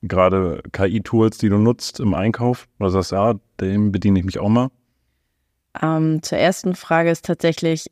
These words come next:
Speaker 2: das ist der Grund, warum du mir gerade, äh, den Zugang, äh, gegeben hast. Jetzt habe ich nämlich noch einen Firmenzugang mit dem Live-Chat G P T. Also das, was auch auf die aktuellen Daten zurückgreift,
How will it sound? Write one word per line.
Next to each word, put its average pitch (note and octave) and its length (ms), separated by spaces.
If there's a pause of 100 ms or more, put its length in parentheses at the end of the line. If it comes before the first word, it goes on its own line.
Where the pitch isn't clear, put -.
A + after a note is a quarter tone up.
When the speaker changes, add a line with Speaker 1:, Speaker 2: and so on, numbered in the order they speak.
Speaker 2:
das F3 280
ist - 120
der F3 100
Grund, E3+ 280
warum E3 280
du F3 100
mir E3+ 180
gerade, D#3+ 600
äh, D#3 480 (540)
den E3+ 240
Zugang, F3+ 440 (220)
äh, D#3+ 220
gegeben E3 420
hast. F#3+ 280
Jetzt - 180
habe D#3+ 140
ich - 100
nämlich D#3+ 280
noch D#3 180
einen D#3 100
Firmenzugang F#3 760 (100)
mit E3 180 (180)
dem D#3+ 580 (280)
Live-Chat - 760
G - 160
P - 160
T. - 240 (200)
Also C#3+ 220
das, D3 220
was D3 120
auch C#3 220
auf C#3 120
die B2+ 140
aktuellen D#3+ 440
Daten D3+ 300
zurückgreift, - 640